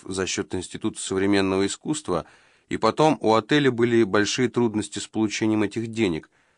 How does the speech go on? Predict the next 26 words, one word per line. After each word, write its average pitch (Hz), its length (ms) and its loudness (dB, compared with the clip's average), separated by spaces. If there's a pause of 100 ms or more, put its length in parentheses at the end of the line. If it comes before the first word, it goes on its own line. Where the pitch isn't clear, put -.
(220)
так 139 160 0
что - 160 -2
они 139 180 2
не 147 120 4
слишком 117 440 -2
радовались 82 500 0
нашему 85 400 -4
возвращению. 82 800 -6 (760)
Мы 101 120 2
там 113 200 4
даже 110 340 4
ночевать 113 500 2
не 82 60 -10
собирались. 80 640 -8 (600)
Сэм 185 300 2
просто 151 320 -2
забронировал 131 640 4
нам 101 220 2
пару 107 300 2
комнат, 135 440 0
где 107 220 -2
можно 107 260 0
было 101 220 0
умыться 110 420 0
и 101 60 -4
переодеться. 98 720 -4